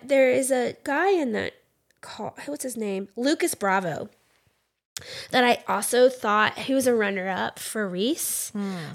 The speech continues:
Speaker 1: Um, he has these piercing blue eyes, but he is, um, I think he's French, and he has a French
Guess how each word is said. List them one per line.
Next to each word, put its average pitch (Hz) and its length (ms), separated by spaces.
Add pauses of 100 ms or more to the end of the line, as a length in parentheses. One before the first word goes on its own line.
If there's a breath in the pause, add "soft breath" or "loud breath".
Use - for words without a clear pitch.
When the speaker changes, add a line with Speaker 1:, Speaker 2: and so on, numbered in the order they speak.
Speaker 1:
Um, 233 400 (160)
he - 240
has 294 220
these 220 220 (200)
piercing 285 600
blue 214 280
eyes, 196 640 (380 loud breath)
but 233 100
he 285 460
is, 233 760 (120)
um, 185 600 (180)
I 247 120
think 381 180
he's 403 180
French, - 760 (640 soft breath)
and 269 140
he 262 60
has 233 160
a 220 40
French 247 360